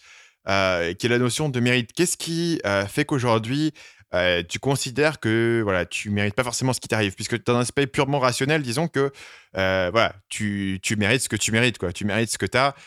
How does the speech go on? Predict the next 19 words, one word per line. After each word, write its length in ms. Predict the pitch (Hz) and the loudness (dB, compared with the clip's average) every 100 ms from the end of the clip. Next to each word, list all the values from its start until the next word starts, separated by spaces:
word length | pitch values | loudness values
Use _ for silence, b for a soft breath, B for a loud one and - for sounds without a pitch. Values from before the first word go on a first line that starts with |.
| B _ | B _
euh, 540 | 87 87 87 82 78 78 78 76 73 73 78 67 - - - - - - | -2 -2 -2 -4 -6 -6 -8 -10 -12 -14 -16 -18 -20 -20 -20 -20 -20 -8
voilà, 180 | - 82 | -4 -4
personne, 420 | - 101 - 117 - | -4 -4 -2 -2 -2
t'as 120 | 104 | -2
arnaqué 300 | 104 101 117 | 0 0 0
personne 320 | 107 98 113 | -2 -2 -4
pour 180 | 110 101 | -2 -2
l'avoir. 340 | 90 104 147 143 b b - | -2 0 -2 -4 b b -4
Euh, 300 | 95 87 80 | 0 0 -2
d'où 180 | 110 151 | -2 0
vient, 200 | 165 175 | 4 2
à 40 | |
ton 140 | - 113 | 2 0
avis, 200 | 110 147 | 0 -2
ce, 100 | 107 | -4
cette 220 | 95 90 | -6 -4
sensation 400 | 107 101 - 135 | -2 -2 -2 -2
que, 120 | - | 0
euh, 640 | 107 110 87 82 82 76 | 2 2 2 0 -2 -4